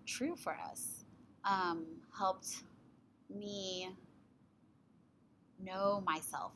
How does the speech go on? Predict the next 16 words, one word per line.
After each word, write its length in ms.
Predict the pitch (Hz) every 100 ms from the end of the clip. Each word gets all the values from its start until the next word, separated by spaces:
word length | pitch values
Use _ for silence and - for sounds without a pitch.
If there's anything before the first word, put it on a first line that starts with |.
| -
better, 300 | 143 85 71 - - - - - - - - - - -
um, 280 | 180 165 160 160
and 100 | 180
not 240 | 180 175
try 220 | - 175 165
to 80 |
escape 560 | 165 - - - 170 170 - - - - - - - - - - - - -
who 340 | - 196 190
I 160 | 165 156
was 580 | 185 156 - - - - - - - - -
and 80 | 185
what 140 | 175
I 80 | 147
was 140 | 151
going 280 | - 165 160
through. 340 | - 85 90